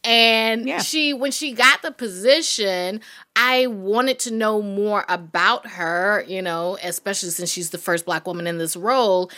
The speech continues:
Speaker 1: And I found out that, you know, she has this, um, you know, this framework for looking at the economy that I found really fascinating.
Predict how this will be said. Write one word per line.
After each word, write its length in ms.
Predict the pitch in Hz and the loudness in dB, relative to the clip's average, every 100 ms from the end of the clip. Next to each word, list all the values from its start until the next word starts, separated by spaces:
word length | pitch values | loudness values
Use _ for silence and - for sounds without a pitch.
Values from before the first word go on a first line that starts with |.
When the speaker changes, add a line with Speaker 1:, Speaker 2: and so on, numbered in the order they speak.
| - - 233 | -20 -6 0
Speaker 1:
And 260 | 254 262 240 | 2 2 0
I 80 | 254 | -2
found 480 | - 233 247 247 | 2 2 2 2
out 320 | 233 247 - - | 4 4 2 -2
that, 180 | 202 | -2
you 140 | 175 214 | -2 -2
know, 160 | 196 | -2
she 480 | 190 - - 214 214 | -2 -2 -4 -4 -6
has 300 | 208 185 180 | -4 -4 -4
this, 340 | 190 185 - - - - _ 180 | -6 -6 -8 -14 -20 -20 _ 2
um, 420 | 185 185 180 185 | 2 0 -4 -8
you 120 | - 202 | -4 2
know, 220 | 180 170 | 4 2
this 340 | 175 180 - - _ | 0 -2 -6 -12 _
framework 840 | - - 240 277 311 226 147 - | -8 0 2 2 2 0 0 -2
for 140 | - 185 | -4 -2
looking 400 | 196 208 220 185 | -2 -2 -2 0
at 180 | 170 - | 0 -2
the 100 | 170 | -6
economy 520 | 170 285 349 214 165 | -4 -6 -4 -6 -4
that 160 | 165 | -2
I 80 | 165 | -2
found 360 | 175 180 180 180 | 0 -2 -2 -2
really 200 | 180 180 | -4 -2
fascinating. 640 | 196 240 - 160 - - | -2 -2 -6 -10 -12 -14